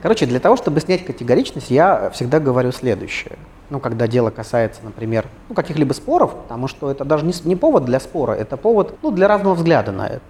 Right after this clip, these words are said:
Я думаю, что люди голосуют ногами. В любой практике, педагогической, дизайн-практике, да, там, психологической практике, да, голосуют ногами. Ну, то есть там кому надо, тот и приходит. М, ну, для меня это, ну, никогда было, никогда не было, например, в разговорах,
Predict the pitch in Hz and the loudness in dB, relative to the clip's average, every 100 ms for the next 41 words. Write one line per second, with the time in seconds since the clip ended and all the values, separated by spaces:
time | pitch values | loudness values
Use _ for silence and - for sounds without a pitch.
0 | - 127 240 320 240 220 - - 285 247 | -18 2 4 6 4 2 0 0 2 4
1 | 135 127 - 226 - 131 120 101 - - | 4 2 0 -4 -2 -2 0 -2 -4 -18
2 | - - 131 165 196 156 - 285 - - | -20 -10 2 4 6 4 4 0 0 -14
3 | - 110 123 226 214 160 143 139 - - | -14 -14 -12 -4 2 2 0 -6 -12 -10
4 | 113 147 143 139 120 - 107 - - 120 | -2 2 4 2 0 -2 -4 -6 -18 -4
5 | 131 139 110 110 - - - - - - | -2 -2 -6 -8 -12 -20 -20 -20 -16 -4
6 | 135 127 139 - - - 123 - - 110 | 0 0 -2 -8 -10 -6 -6 -8 -14 -2
7 | 123 110 147 185 285 147 117 104 - 233 | 0 2 0 2 0 -2 0 -2 -4 -8
8 | 262 233 - 165 - 214 311 330 185 240 | -4 -2 0 -2 0 0 2 2 2 -2
9 | - - 127 - 107 - - - 131 135 | -4 -6 -8 -8 -8 -10 -16 -12 -6 -2
10 | 131 131 131 196 135 123 156 185 240 269 | 0 0 2 0 0 0 2 4 4 4
11 | - 165 180 185 139 170 185 170 165 165 | 2 0 2 2 2 0 0 2 4 4
12 | 147 160 160 170 180 196 139 123 120 120 | 4 2 4 4 4 2 2 0 -4 -6
13 | 113 110 107 117 117 131 151 139 113 | -4 -2 -2 -4 -2 0 2 2 0